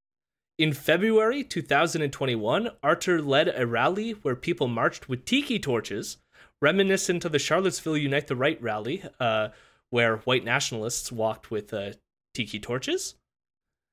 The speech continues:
In April two thousand and twenty-one, Artur violated health orders by holding church services without masks and violating capacity. He was later arrested for this.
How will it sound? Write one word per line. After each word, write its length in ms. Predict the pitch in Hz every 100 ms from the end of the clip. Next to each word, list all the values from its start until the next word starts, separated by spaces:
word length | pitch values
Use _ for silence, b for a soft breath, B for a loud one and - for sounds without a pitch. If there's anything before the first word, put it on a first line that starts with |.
| _ _ _ _ -
In 160 | 202 202
April 360 | 226 320 277 254
two 140 | 254
thousand 360 | 214 220 233 220
and 100 | 208
twenty-one, 500 | 214 196 175 233 214
Artur 340 | 147 202 214
violated 560 | 180 170 220 208 196 180
health 300 | - 240 269
orders 320 | 139 127 -
by 160 | - 135
holding 320 | 165 175 160
church 300 | - 214 -
services 600 | - 180 180 - 180 151
without 480 | 139 202 220 220 -
masks 500 | 117 117 139 - -
and 120 | 143
violating 500 | 131 139 175 160 156
capacity. 800 | 147 143 156 156 156 107 104 180 _ _ _ _ _ _
He 140 | 170
was 180 | 175 151
later 340 | 135 180 208 196
arrested 560 | 139 135 233 - 110
for 140 | - 98
this. 400 | 107 - -